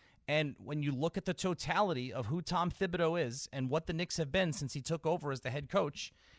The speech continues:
he took over a franchise that didn't go to the playoffs for seven years. And during that time,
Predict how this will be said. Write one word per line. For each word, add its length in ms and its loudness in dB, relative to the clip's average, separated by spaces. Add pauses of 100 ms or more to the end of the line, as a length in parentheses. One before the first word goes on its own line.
he 140 -4
took 220 -4
over 240 2
a 40 -2
franchise 560 2
that 120 -2
didn't 180 -4
go 140 0
to 40 -4
the 100 -2
playoffs 360 0
for 120 -10
seven 340 -2
years. 400 -6 (400)
And 540 -4 (120)
during 360 0
that 320 -2
time, 480 -2